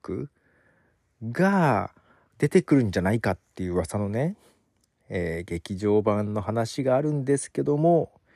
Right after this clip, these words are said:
えー、今回ファイナルシーズン最後まで見て、あるんだよね、やっぱりと思って。これなかったら怒るよっていう感じです。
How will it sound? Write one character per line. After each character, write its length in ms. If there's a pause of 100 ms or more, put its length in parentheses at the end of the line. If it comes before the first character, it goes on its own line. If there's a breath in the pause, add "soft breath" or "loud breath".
(460 soft breath)
え 340
ー、 20 (120)
今 180
回 340
フ 120
ァ 60
イ 20
ナ 100
ル 60
シ 140
ー 20
ズ 80
ン 60
最 180
後 80
ま 80
で 60
見 100
て、 260 (1040)
あ 160
る 100
ん 60
だ 100
よ 80
ね、 140
や 100
っ 80
ぱ 120
り 80
と 120
思 100
っ 20 (120)
て。 260 (140)
こ 120
れ 100
な 160
か 100
っ 60
た 100
ら 60
怒 220
る 60
よ 120
っ 40
て 200
い 40
う 60
感 220
じ 80
で 100
す。 240